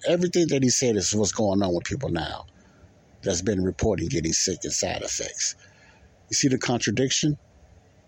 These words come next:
Now, if he was really sincere and he didn't want that to happen,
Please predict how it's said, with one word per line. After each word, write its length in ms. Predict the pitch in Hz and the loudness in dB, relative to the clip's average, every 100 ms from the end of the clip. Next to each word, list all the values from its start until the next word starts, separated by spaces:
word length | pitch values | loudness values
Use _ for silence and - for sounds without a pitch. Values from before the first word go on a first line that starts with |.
| - - - - - | -20 -20 -20 -20 0
Now, 400 | 123 143 120 85 | 4 4 2 0
if 160 | 90 - | 0 2
he 100 | 220 | 4
was 200 | 190 139 | 4 4
really 180 | 156 | 4
sincere 800 | 123 - 117 - - 165 113 98 | 2 2 2 2 2 4 4 2
and 80 | 92 | 2
he 200 | 90 127 | 2 2
didn't 280 | 131 131 113 | 2 2 4
want 220 | 117 113 | 2 0
that 160 | 117 107 | -2 -2
to 100 | 95 | 0
happen, 480 | 123 131 - 135 | 0 0 0 -2